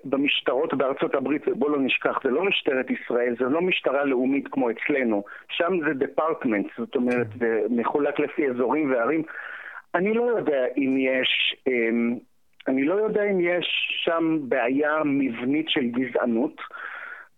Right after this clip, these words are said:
Speaker 1: אבל אני לא חושב שהקריאות שאנחנו שומעים היום לפתרונות אפשריים לבעיה הזאת, כמו למשל, לזכור, להגביר את המגוון, מה שקוראים diversity, את המגוון האתני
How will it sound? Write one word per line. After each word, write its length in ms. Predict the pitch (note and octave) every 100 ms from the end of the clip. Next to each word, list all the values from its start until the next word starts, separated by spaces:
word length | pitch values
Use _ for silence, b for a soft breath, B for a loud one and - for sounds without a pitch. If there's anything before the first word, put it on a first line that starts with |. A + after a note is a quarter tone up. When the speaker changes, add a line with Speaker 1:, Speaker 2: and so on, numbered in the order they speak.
| -
Speaker 1:
אבל 280 | A#2+ C#3
אני 180 | B2+ A#2+
לא 140 | A#2+ G#3+
חושב 480 | A#3 G3+ - F3+ D#3
שהקריאות 1080 | - - D3+ B2+ A2 A#2 - C#3+ C3+ C3+ G3
שאנחנו 680 | - C#3 A#2+ C3 G3+ - G3
שומעים 400 | - C#3+ C3+ B2
היום 460 | A#2+ A#2 A2+ B2+ B2+ B B B B B B B _
לפתרונות 880 | C3+ B2 - D3 - C#3 C#3 D#3 G3
אפשריים 580 | D3+ - - C#3 D3+ F3+
לבעיה 480 | D#3+ C3+ B2+ B2+ B2
הזאת, 240 | B2 B2+ -
כמו 220 | D3 E3
למשל, 680 | E3 C#3 B2 - D3 A#2 G#2+ - B B B -
לזכור, 1040 | C3+ B2 - - - E3 E3 D#3 D#3+ D#3 _ _ _
להגביר 600 | C#3+ C3+ B2 - D#3 D#3+
את 120 | D3+ - -
המגוון, 960 | - C#3 B2+ B2 C3+ B2+ C3 C#3+ D3+ B2
מה 120 | B2+
שקוראים 600 | - A#2+ C#3+ B2+ C#3 C3
diversity, 840 | B2+ C3 B2 D#3 D#3 - A#2+ G#2+
את 120 | G#2 C#3
המגוון 600 | C3 C3 A#2+ C3 E3+ E3
האתני 600 | C#3 C#3+ D3+ - B2+